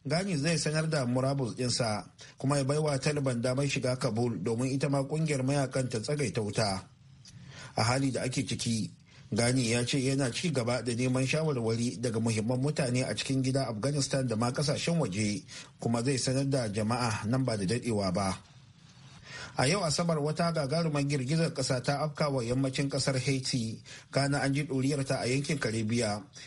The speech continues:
inda mutane suka arce daga gidajensu domin jin tsoron gidajen za su rushe. Girgizar da ta kai ma'auni bakwai ta afka ne kilomita biyar daga garin Petit Trou de Nibs,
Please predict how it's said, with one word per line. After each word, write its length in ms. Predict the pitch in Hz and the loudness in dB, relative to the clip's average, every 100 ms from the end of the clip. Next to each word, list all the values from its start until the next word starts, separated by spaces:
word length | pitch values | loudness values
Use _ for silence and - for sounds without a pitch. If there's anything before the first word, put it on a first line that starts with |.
| - | -6
inda 340 | 135 131 135 117 | 0 2 2 0
mutane 460 | 131 139 127 123 | 0 0 0 0
suka 220 | 123 - 117 | 0 0 0
arce 260 | 139 151 | 0 0
daga 200 | 135 110 | 0 0
gidajensu 720 | 113 170 131 101 110 110 113 107 | 0 2 2 0 -2 -2 -4 -2
domin 260 | 107 117 123 | 0 0 0
jin 160 | 143 | 0
tsoron 360 | 139 113 113 123 | 0 -2 0 0
gidajen 460 | 156 156 113 127 117 | 0 0 0 -2 0
za 120 | 117 | 0
su 160 | 120 | 0
rushe. 500 | 98 101 - 104 95 - - - - - - - - - - | 0 0 0 0 -2 -4 -18 -20 -20 -20 -18 -14 -14 -10 -2
Girgizar 480 | 139 135 185 196 170 | 0 2 2 0 0
da 80 | 135 | -2
ta 100 | 143 | 0
kai 140 | 143 | 2
ma'auni 440 | 139 143 151 147 | 2 2 0 0
bakwai 440 | 143 151 156 127 113 | 2 0 0 -2 0
ta 220 | 165 175 | 0 0
afka 240 | 175 185 151 | -2 -2 0
ne 120 | 156 | -2
kilomita 560 | 151 175 170 160 160 | 0 0 2 2 0
biyar 360 | 127 123 120 131 | 0 0 0 0
daga 220 | 131 120 117 | -2 -2 0
garin 380 | 123 147 160 | 0 2 0
Petit 380 | 147 131 185 170 | 0 0 0 0
Trou 260 | 175 143 147 | 0 2 2
de 140 | 139 | 2
Nibs, 420 | 135 120 - - | 2 2 -2 -6